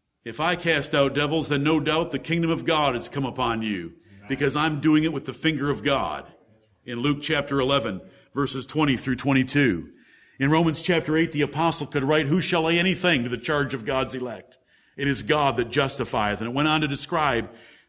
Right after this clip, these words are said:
Speaker 1: that he that spared not his own son, see, he spared not his own son, he paid his own son as the ransom, there's no charge to be laid against them. Has the kidnapper been destroyed?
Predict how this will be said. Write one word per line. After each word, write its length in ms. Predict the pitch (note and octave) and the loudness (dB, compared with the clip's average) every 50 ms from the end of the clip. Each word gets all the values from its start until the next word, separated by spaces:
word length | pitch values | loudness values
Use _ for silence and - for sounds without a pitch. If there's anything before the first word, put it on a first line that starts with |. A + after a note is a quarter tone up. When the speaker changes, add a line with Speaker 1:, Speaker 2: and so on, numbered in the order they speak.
| _ - | _ -4
Speaker 1:
that 140 | A#2+ A#2+ A2 | -2 -2 0
he 240 | A#2+ F3+ F#3 E3+ C#3+ | 2 2 2 4 2
that 120 | C3+ B2+ | 0 -2
spared 340 | - - D3 D#3 E3+ E3+ D3+ | -2 0 2 4 4 4 4
not 120 | D#3+ D#3 | 4 4
his 160 | D#3 D#3 C3+ | 4 4 4
own 200 | E3 F3 F3 F3 | 4 4 4 4
son, 560 | E3+ - - G#3 G3 F#3 E3+ F3 F3+ F3 - - - - _ _ _ _ | 2 2 4 6 6 6 6 4 0 -4 -8 -14 -20 -20 _ _ _ _
see, 160 | - - E3+ D#3 | -4 -2 0 0
he 80 | D3+ | 0
spared 360 | C#3+ - - F#3+ G3+ G#3+ G#3 | -2 2 4 6 6 6 6
not 140 | F3 F#3+ F#3 | 6 4 4
his 140 | F#3 E3+ C3+ | 4 4 6
own 200 | F#3+ G3 G3 F#3 | 4 4 4 2
son, 500 | - - A3 G#3+ F3+ C#3 B2 B2 C3 - - - - _ | 0 0 2 4 4 4 2 0 -4 -6 -10 -18 -10 _
he 120 | D#3 D#3 | -6 -4
paid 240 | - D#3+ F#3 G#3 F#3+ | 2 4 4 6 6
his 140 | F#3+ C#3+ F#3 | 6 6 6
own 180 | G3 G3 F#3+ | 6 6 4
son 220 | - - G3+ G#3 G3+ | 2 4 4 4 4
as 120 | F#3+ C#3 | 4 4
the 120 | D#3 E3+ | 2 4
ransom, 640 | D#3+ F3+ G#3 G#3 G3+ G3+ - D3 A#2 G#2+ A2+ A2+ - - - _ _ _ _ _ _ _ _ _ _ _ | 4 6 6 6 4 4 2 0 -2 -2 -2 -6 -10 -16 -20 _ _ _ _ _ _ _ _ _ _ _
there's 220 | _ B2+ A#2+ F#2+ G#2+ | _ -6 -6 -2 0
no 140 | D3 D3+ D3 | 2 2 2
charge 500 | D3 - D#3+ D3 C3+ A2 G#2 - - - | 2 0 2 2 2 2 0 -2 -6 -6
to 80 | - | -4
be 80 | A2+ A2+ | -2 0
laid 200 | A2+ B2 B2 A#2 | 2 4 4 2
against 380 | A2+ A#2 A#2+ A#2 A2 - - | 2 2 0 0 0 -4 -6
them. 240 | G2 F2 D#2+ D2+ D2+ - _ _ _ _ _ _ _ _ _ _ _ _ _ _ _ _ _ _ _ | -8 -8 -10 -10 -14 -20 _ _ _ _ _ _ _ _ _ _ _ _ _ _ _ _ _ _ _
Has 220 | D#3+ F3 F3 - | 2 2 4 4
the 80 | F3+ E3+ | 2 2
kidnapper 600 | F3 - B3+ C4+ F#3+ G3+ G#3+ F3+ D#3+ - D#3 D3+ | 6 6 6 6 6 4 4 4 4 4 2 4
been 200 | - F#3 G3 F#3 | 4 4 4 4
destroyed? 680 | F3+ F3 - - A3+ A#3 A#3+ G#3 D#3 A#2 F#2+ - - | 4 2 4 6 8 10 10 10 8 6 2 0 -6